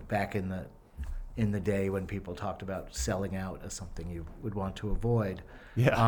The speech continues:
Speaker 1: Um, I think I thought a lot about that at the time, and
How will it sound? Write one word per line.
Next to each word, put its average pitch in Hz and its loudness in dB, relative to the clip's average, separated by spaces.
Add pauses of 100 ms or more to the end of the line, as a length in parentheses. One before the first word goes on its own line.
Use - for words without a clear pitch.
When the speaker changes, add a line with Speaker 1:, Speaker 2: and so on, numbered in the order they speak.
(160)
Speaker 1:
Um, 98 0 (880)
I 127 8
think 123 4 (500)
I 123 10 (220)
thought 123 10
a 110 8
lot 120 10
about 101 2
that 80 -4
at 90 -8
the 92 -2
time, 95 -2
and 87 -6